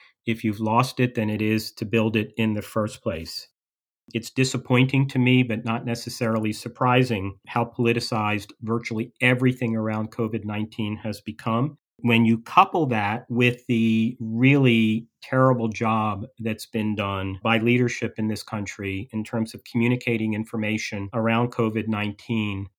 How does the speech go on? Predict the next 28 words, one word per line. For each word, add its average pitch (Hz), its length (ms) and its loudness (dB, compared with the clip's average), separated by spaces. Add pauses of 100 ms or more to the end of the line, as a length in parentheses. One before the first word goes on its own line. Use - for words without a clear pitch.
I 117 120 0
think 127 420 2
that 113 220 -4
those 120 300 0
two 113 180 -6
factors 110 760 -4
in 117 140 -2
and 110 120 0
of 104 180 -4
themselves 104 760 -6 (100)
are 107 540 0
responsible 123 880 2
for 107 760 -2
a 120 60 -2
lot 120 260 6
of 110 100 -2
the 117 80 -4
difficulties 110 840 -2
that - 100 -12
we've 107 220 -6
had 110 240 -2
in 107 100 0
the 107 80 0
United 104 400 -4
States 98 640 -4
controlling 110 540 0
covid 107 380 -4
nineteen. 107 720 0